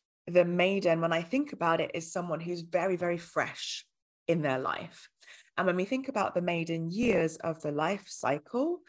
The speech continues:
we are generally in menstrual cycle awareness. We're talking about, like, period before menarche, which is the time when you have your first bleed,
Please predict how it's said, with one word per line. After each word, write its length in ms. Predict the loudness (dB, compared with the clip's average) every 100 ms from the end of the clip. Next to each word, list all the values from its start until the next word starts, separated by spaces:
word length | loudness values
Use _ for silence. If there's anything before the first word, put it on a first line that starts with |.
| -20 -20 _ -2
we 200 | 4 6
are 500 | 8 8 6 4 -2
generally 520 | 0 0 2 2 2
in 80 | 2
menstrual 280 | -2 -4 -6
cycle 360 | -6 -4 -4
awareness. 580 | -2 0 0 -2 -4 -8
We're 140 | -6 -6
talking 460 | -6 -8 -6 -4
about, 460 | -4 0 2 2 0
like, 280 | 0 0 -8 -20 _ _ _
period 340 | -4 0 0 -2
before 320 | -4 0 0
menarche, 540 | 0 0 -2 -4 -8
which 180 | -14 -10
is 160 | -12 -12
the 80 |
time 260 | -14 -10 -8
when 140 | -6
you 80 | -8
have 240 | -8 -8 -6
your 120 | -8
first 500 | -2 -2 -2 -8 -8
bleed, 300 | -4 -4 -6